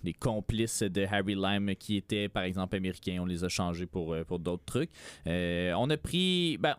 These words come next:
je pense pas qu'on a pris un gros guess, disons, à, à caster ces deux acteurs-là, là, euh, Cotton puis, euh, Valli, parce qu'ils étaient quand même assez connus. Euh, c'était pas si pire, mais le plus gros guess, surtout pour, euh,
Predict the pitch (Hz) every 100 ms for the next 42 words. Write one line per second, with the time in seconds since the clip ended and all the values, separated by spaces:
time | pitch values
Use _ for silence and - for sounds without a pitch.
0 | 147 - 170 277 170 104 - 135 110 95
1 | 107 113 92 95 110 135 - 87 90 95
2 | 113 90 82 80 85 - 101 - 123 -
3 | 98 87 98 92 90 98 85 82 90 160
4 | 156 135 101 90 87 87 98 87 104 101
5 | 98 95 87 85 82 90 87 151 - -
6 | - 101 - 101 101 98 110 117 113 113
7 | - 101 104 92 95 107 110 95 90 85
8 | 85 - 90 123 - 190 202 160 - -
9 | - 135 - 156 156 185 165 156 196 -
10 | - - 165 156 202 196 143 139 123 104
11 | 104 98 87